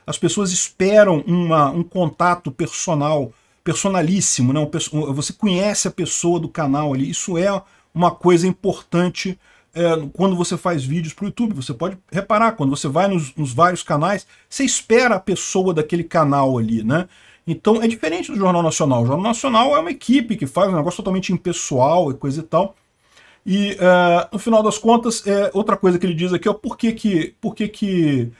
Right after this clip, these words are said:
é, ele tem sucesso, né? Porque ele fala o seguinte: que essas outras, é, televisões, como a C N N, ou a Jovem Pan, ou até a Globo, a maior parte delas pega o conteúdo que elas produzem para a televisão tradicional e colocam no YouTube.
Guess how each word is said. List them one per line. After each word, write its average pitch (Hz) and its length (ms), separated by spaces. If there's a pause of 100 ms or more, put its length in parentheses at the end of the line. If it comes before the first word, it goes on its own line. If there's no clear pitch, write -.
(500)
é, 143 300
ele 151 140
tem 156 160
sucesso, 139 580
né? 143 100
Porque 214 140
ele 214 60
fala 214 220
o - 20
seguinte: 226 280
que - 120
essas 165 240
outras, 185 400 (260)
é, 131 160
televisões, 135 540
como 143 160
a - 20
C - 160
N 143 180
N, 123 320 (540)
ou 156 100
a 156 40
Jovem 135 320
Pan, 156 340
ou 156 100
até 139 220
a 123 60
Globo, 151 420
a 170 60
maior 190 320
parte 170 340
delas 160 340
pega 220 320
o 214 40
conteúdo 151 500
que - 80
elas - 160
produzem 127 640 (320)
para 240 180
a - 20
televisão 151 540
tradicional 196 720
e 233 80
colocam 202 420
no 202 100
YouTube. 139 480